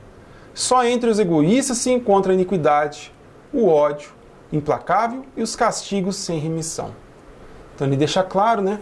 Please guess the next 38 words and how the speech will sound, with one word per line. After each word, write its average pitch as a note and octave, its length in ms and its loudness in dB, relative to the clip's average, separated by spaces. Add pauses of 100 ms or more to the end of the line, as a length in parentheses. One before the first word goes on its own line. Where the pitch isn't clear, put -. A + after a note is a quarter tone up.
(160)
Puxa, G3+ 380 -4 (1040)
a - 80 -2
própria B3+ 320 0
doutrina A#3 460 2
da F3 120 2
reencarnação, D3 760 0
né, F#3+ 280 -2
que D#3 60 -8
a C3+ 40 -4
gente C3+ 180 -6
discute - 360 -6
bastante C#3+ 400 -2
aqui - 120 -12
no C3 60 -6
Espiritismo, G3+ 640 -2 (500)
mostra G#3 360 0
o A#3 40 0
quê? D3 300 -2 (540)
Que A3+ 120 4
é G3+ 60 6
uma G3 160 4
justiça F#3 420 -2
de F#3+ 120 -4
Deus. D3+ 460 -4 (680)
Se - 140 -4
eu D#3 60 6
busco A3 360 2
melhorar D3 440 4
agora, C3+ 520 0 (560)
eu C#3+ 60 -2
vou D3+ 140 -2
colher D#3+ 420 2
um F3+ 120 0
fruto F3 360 -4
muito G#3+ 320 0
bom E3 260 2
no E3 80 -2
futuro. C#3+ 480 -2